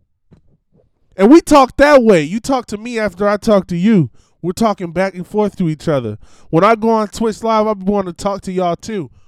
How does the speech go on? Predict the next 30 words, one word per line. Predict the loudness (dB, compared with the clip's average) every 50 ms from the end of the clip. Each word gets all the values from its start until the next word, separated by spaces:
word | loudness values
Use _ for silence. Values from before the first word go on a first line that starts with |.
| _ _ _ 0
We're | 0 0
gonna | 2 0 -4 -6
talk. | -4 -2 0 2 2 0 -2 -4 _ _ _ -20 -20 -20 _ _ _ -20 -20 -20 _ -20 _ _ _ -8
We're | -6
gonna | -4 -4 -2
have | -2 -2 -2 -2
a | -4
conversation. | -8 -10 -10 -8 -8 -10 -10 -8 -10 -10 -10 -10 -10 -6 -6
We're | -6 -6
gonna | -6 -8 -10 -10
build | -8 -6 -4 -4 -4
a | -4
community. | -6 -10 -10 -6 -4 -4 -2 -4 -6 -8 -12 -16 _ _ _ _ _ _
But | -2 -2 -2
until | -2 -2 0 2 2 2
then, | 2 0 -4 -4 -6 -10 -14 _ _ _ _
I | -10 -10
just | -10 -10 -10 -6
wanted | -4 -2 -2 -2 -4
to | -6
give | -8 -8 -8 -8 -8 -8
this | -10 -12 -12 -12
message | -12 -12 -12 -12 -14 -16
right | -14 -12 -12 -12 -12
now. | -10 -10 -10 -10 -12 -16 _ _ _ _ _ _ _ _ _ _ _ _ _ _ _ _ _ _ _ _ _ _ _
Your | 0 2 2 2
heroes | 2 0 2 4 4 4 4 4 2
are | -2
fucking | -6 -6 0 0 0 0 0 -4 -10 -8 -6
liars. | -4 -2 -2 0 -2 -4 -6 -8 -14 _ _